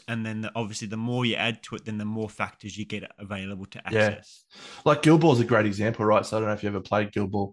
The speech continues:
Speaker 1: I didn't know.
Speaker 2: Yeah, right. So
Speaker 1: Dead game, though.
Speaker 2: it was, no, it was an awesome game. Also dead,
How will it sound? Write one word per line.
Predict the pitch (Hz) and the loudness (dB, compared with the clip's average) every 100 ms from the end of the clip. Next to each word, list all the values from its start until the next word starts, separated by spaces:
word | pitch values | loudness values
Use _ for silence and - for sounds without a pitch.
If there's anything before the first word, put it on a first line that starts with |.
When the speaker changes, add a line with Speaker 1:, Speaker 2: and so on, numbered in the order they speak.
| - | -6
Speaker 1:
I | 113 104 | -6 -6
didn't | 101 92 | -8 -14
know. | 90 87 87 _ - | -14 -14 -16 _ 4
Speaker 2:
Yeah, | 135 | 6
right. | 113 110 90 | 8 8 4
So | - 117 107 - - - | 2 0 0 -8 -20 -2
Speaker 1:
Dead | 156 131 | -2 4
game, | 117 104 | 2 2
though. | 98 - - - - | -4 -8 -18 -10 2
Speaker 2:
it | |
was, | 147 123 - | 4 4 4
no, | 147 | 4
it | |
was | 127 | 4
an | 110 | 6
awesome | 131 131 98 | 4 4 0
game. | 107 90 - | 0 0 0
Also | 120 104 | 0 0
dead, | 98 98 92 | 0 -2 -4